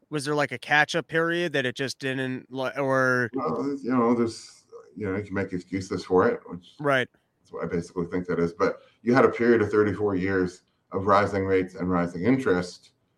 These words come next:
Speaker 2: And in my theory, those are not just an accident. Those are not only correlated, there's causality, there's mutual positive feedback loops and a ratchet effect. That is, rising interest and rising prices go together and are mutually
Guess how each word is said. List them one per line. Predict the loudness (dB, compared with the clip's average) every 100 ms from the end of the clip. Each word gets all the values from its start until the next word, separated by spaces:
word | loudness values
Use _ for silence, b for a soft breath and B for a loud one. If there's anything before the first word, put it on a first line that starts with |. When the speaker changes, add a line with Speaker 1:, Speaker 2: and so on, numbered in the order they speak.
| _ _ _ -6
Speaker 2:
And | -2 0 0
in | 2
my | 4 4
theory, | 4 4 6 4 -2 -8 _ _ _ _ _
those | 2 2
are | 4 2 0 -4 _ _
not | 2 4 4
just | -2 -2
an |
accident. | 2 2 2 0 2 0 0
Those | -2 -2
are | 0
not | 0 2
only | 0
correlated, | 2 4 4 4 2 0
there's | -4
causality, | -4 -2 -2 0 2 4 2 -2 -4 _ _ _ _
there's | -10 -8
mutual | -2 0 0 0 0
positive | 4 4 4 -2 -6
feedback | -6 -2 -2 0
loops | 0 0 -2 -12 -20 _ _ _ _ -6
and | -2 0
a | 0
ratchet | 2 2 2 -2
effect. | -2 -8 -14 -18 -20 _ _ _ _ _ -4
That | -2
is, | 0
rising | 2 2 2 0
interest | -2 -4 -6
and | -4
rising | -2 -2 -4
prices | -2 -2 -2 -2
go | 2 2
together | 2 0 0 -4
and | -2 -2
are |
mutually | -2 -4 -4 -4 -2 -4 -6